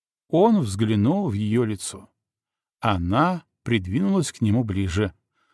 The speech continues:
Лицо её зарумянилось. «Ах, снимите эти... как эти», — она указывала на очки. Пьер снял очки,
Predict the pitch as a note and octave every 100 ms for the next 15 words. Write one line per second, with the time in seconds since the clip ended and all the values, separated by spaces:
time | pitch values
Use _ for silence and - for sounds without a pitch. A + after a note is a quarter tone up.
0 | _ G#2+ A2 F#2+ - F3 F3+ E3 D3+ D#3
1 | A#2 B2+ G#2 E2 F#2 G2+ - - _ _
2 | _ _ _ _ _ _ _ _ _ _
3 | - E3+ C#3+ - _ - - D#3 E3+ F3+
4 | F3 - D#3 D3+ - D3 A2+ _ _ _
5 | _ _ _ - F#3 - C#3+ - C#3 B2
6 | - _ _ _ - A#2+ A#2 C3+ A#2+ C#3
7 | B2+ G2+ A#2+ A#2+ A#2+ G#2+ - - - _
8 | _ _ _ _ _ _ _ _ _ _
9 | _ _ G#2 C3 B3+ - - C#3 B2+ A2+
10 | F#2 - - G3+ F#3+